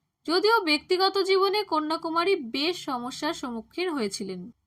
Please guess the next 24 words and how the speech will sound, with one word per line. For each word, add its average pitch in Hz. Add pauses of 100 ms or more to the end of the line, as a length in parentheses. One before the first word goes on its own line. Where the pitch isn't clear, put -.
(120)
সম্পর্কে 370
জেরবার 339
হওয়া 294
এই 269
সেলেব 294
এখন 220
দিব্যি 285
রয়েছেন। 196 (480)
তবে 349
এই 349
পর্বে 302 (160)
মা 247
মেয়ের 262
নামে 339
প্রশংসা 349
করলেও 294 (480)
মেয়ে 240
মোটেও 226
মায়ের 302
নামে 294
প্রশংসা 262
করতে 240
পারলেন 196
না। 185